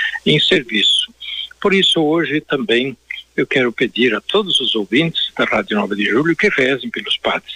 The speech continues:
É dia especial de oração pela santificação dos sacerdotes. Que os sacerdotes todos sejam bons pastores e tenham um coração semelhante a de Jesus, bom pastor,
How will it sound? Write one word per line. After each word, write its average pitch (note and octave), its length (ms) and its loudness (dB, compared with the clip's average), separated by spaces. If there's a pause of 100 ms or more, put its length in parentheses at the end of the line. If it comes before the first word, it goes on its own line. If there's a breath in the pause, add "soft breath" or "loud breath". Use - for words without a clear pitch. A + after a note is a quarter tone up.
É A2+ 80 2
dia F3 420 0
especial - 600 0
de C3+ 120 -2
oração C#3+ 500 -2
pela E3 240 -4
santificação F#3 760 -2
dos - 140 0
sacerdotes. - 840 0 (560 loud breath)
Que - 80 2
os - 80 4
sacerdotes C3+ 720 0
todos F3 560 0 (500 loud breath)
sejam D3+ 500 0 (520 loud breath)
bons F#3 300 2
pastores C#3 720 -2
e D#3+ 60 -2
tenham D#3+ 300 2
um C#3 60 0
coração D3 580 2
semelhante C#3+ 640 0
a - 20 -2
de B2 120 -2
Jesus, A#2 460 2
bom C3 160 0
pastor, - 500 0